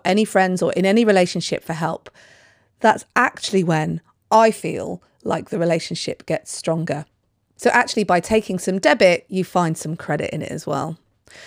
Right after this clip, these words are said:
So today, if you're in a position where you need some help, or you think you're struggling and you don't know what else to do, it's time to ask for help. Give yourself permission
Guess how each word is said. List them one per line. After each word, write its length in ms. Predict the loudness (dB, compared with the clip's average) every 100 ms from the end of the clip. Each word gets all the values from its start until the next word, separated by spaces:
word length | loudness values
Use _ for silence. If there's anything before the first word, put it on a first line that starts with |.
| -20 -8
So 220 | 4 4
today, 500 | 4 2 4 2 -2 _ _ _ _ _ _
if 180 | 0 2
you're 300 | 6 8 8
in 80 | 4
a 60 | 0
position 720 | 0 0 0 0 0 -2 -8
where 220 | -4 -2
you 240 | -2 -2 -2
need 500 | -2 -2 0 -2 -6
some 240 | -12 -8 -6
help, 420 | -2 -2 -2 -8 -20 _ _ _
or 80 | 0
you 80 | 2
think 180 | 0 -2
you're 80 |
struggling 360 | 0 2 2 -2
and 80 | -2
you 80 | 0
don't 160 | -2
know 100 | 0
what 140 | -2 -2
else 160 | -4
to 120 | -6 -2
do, 320 | 0 0 -4 _ _ _ _ _ _
it's 220 | -10 -8 -4
time 500 | 0 2 0 -2 -8 _ _ _
to 180 | -10 -8
ask 480 | -2 -4 -4 -14 -18 _ _
for 160 | _ -6
help. 380 | -4 -6 -8 -16 _ _ _ _ _ _ _ _
Give 220 | 4 4 6
yourself 460 | 4 6 4 4
permission 580 | -2 -2 -2 -2 -4 -4